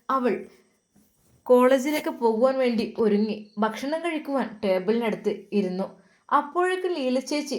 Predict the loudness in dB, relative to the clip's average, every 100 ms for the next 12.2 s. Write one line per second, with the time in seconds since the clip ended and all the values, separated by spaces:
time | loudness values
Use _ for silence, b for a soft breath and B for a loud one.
0 | 0 2 2 2 0 0 -4 -4 -2 0
1 | -2 -2 -2 -2 -4 -4 -6 -8 -6 -4
2 | -2 -2 2 0 0 -4 -6 B B B
3 | B -8 -2 -2 0 -2 0 0 2 0
4 | -2 0 2 2 0 -2 2 4 4 2
5 | 2 0 -2 -12 b b b -6 -2 -2
6 | -4 -2 -2 -2 -8 _ _ _ _ -6
7 | -6 -6 -10 -20 _ 0 2 0 -2 -4
8 | -2 -2 0 -2 -2 -4 -4 -2 -6 -8
9 | -6 -4 -4 -2 -2 -2 -6 _ -12 -12
10 | -18 _ _ b b b b b b -20
11 | -2 2 2 0 -2 0 2 2 0 -2
12 | -2